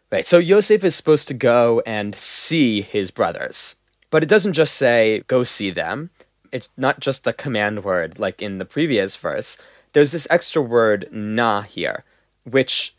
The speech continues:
in this context, it would probably be translated as, "Please go see them,"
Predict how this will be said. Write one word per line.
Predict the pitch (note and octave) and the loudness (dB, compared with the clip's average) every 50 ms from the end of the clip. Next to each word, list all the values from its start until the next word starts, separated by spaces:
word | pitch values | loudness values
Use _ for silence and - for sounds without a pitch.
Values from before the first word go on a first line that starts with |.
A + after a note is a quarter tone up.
| - | -8
in | C#3 C#3+ D3+ | -6 -2 0
this | F3 G#3 F#3+ | 0 0 0
context, | - - C#3+ C#3 B2+ C3+ A#2+ - - - | -2 -4 -4 -2 0 0 -2 -2 -2 -2
it | A#2+ G#2 - | -2 -2 0
would | - B2 G#2 | -2 -6 -4
probably | - - A#2+ B2 B2 | 0 2 4 4 4
be | A#2+ A2 A2 | 2 0 -2
translated | - - A2 A2 G#2 G#2 G#2+ G2+ G2 G2 | -2 0 0 0 2 2 2 2 2 2
as, | G2 F#2 F#2 G2 | -2 -2 -4 -4
"Please | - - - E3 E3+ D#3+ D3 B2+ | -8 -8 -6 -2 0 0 0 2
go | - A2+ G#2 | 2 2 2
see | G2+ - - F2 | 2 0 -6 -6
them," | E2+ - C2+ B1+ B1+ - | -6 -6 -6 -8 -8 -12